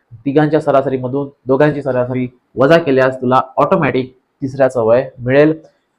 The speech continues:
ते येते वीस वर्ष, जॉनचं वय वीस वर्ष, पर्याय क्रमांक तिसरा. तर अशा प्रकारे मित्रा, हा होता आपला प्रश्न क्रमांक तिसरा. नंतरचा प्रश्न बघूया. प्रश्न क्रमांक चौथा बघा, तीन संख्यांची सरासरी अठ्ठेचाळीस आहे.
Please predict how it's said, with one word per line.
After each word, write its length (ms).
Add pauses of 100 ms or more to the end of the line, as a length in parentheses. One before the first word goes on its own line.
(120)
ते 160
येते 540
वीस 280
वर्ष, 280 (440)
जॉनचं 380
वय 400
वीस 260
वर्ष, 240
पर्याय 520
क्रमांक 420 (420)
तिसरा. 240 (640)
तर 120
अशा 160
प्रकारे 360
मित्रा, 400 (280)
हा 180
होता 260
आपला 380 (200)
प्रश्न 280
क्रमांक 400
तिसरा. 400 (240)
नंतरचा 360
प्रश्न 280
बघूया. 440 (1300)
प्रश्न 260
क्रमांक 340
चौथा 300
बघा, 240 (460)
तीन 140
संख्यांची 400
सरासरी 380
अठ्ठेचाळीस 460
आहे. 160